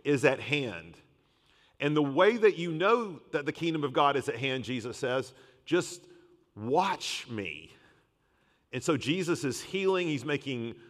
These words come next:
lame people walk and blind people see. He's casting out demons. He's doing all sorts of, of supernatural things that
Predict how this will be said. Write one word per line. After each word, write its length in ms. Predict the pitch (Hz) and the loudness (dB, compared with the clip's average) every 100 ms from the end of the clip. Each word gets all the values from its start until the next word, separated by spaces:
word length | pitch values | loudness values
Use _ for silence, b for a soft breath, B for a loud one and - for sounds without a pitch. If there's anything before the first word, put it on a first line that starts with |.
| B B _ _ | B B _ _
lame 380 | 107 107 139 175 | -8 0 0 0
people 400 | - 170 - 123 | -2 -6 0 0
walk 440 | 120 143 147 147 131 | 4 4 4 4 -2
and 100 | 98 | 0
blind 340 | 127 143 147 | 2 2 0
people 300 | 139 - 110 | -4 -6 -8
see. 440 | - 151 151 147 | -4 -2 0 0
He's 240 | 117 120 - | -2 -8 -10
casting 540 | - 135 131 - 135 | -2 -2 -2 -6 -4
out 280 | 107 92 90 | -2 -4 -6
demons. 680 | 127 156 156 151 151 131 - b b b b _ | -4 -2 0 0 -4 -8 -14 b b b b _
He's 180 | 147 123 | -8 2
doing 260 | 160 151 | 2 2
all 320 | - 156 185 | 2 4 4
sorts 640 | 165 - 170 175 - - - | 0 0 2 2 0 -10 -4
of, 320 | 131 131 110 | 0 0 0
of 160 | 123 120 | -4 -4
supernatural 1000 | - 185 190 165 151 147 156 - 156 135 | -2 -2 0 0 0 0 0 0 0 0
things 600 | - 151 151 131 123 - | 0 -2 -2 -2 -6 0
that 260 | 139 131 | 2 2